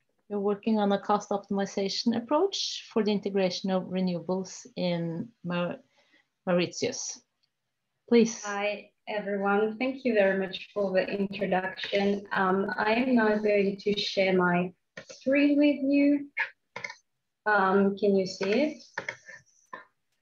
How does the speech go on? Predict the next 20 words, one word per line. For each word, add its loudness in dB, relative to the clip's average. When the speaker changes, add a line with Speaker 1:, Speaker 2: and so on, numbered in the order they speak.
Speaker 1:
Yes. -2
Speaker 2:
Yes. 0
Great. 0
Speaker 1:
Well, 8
we 6
see 2
your, 6
uh, 6
yeah, 4
no, 4
we 6
saw 2
your 8
notes -2
also, -6
also, -8
not -8
the -16
full -12
screen. -12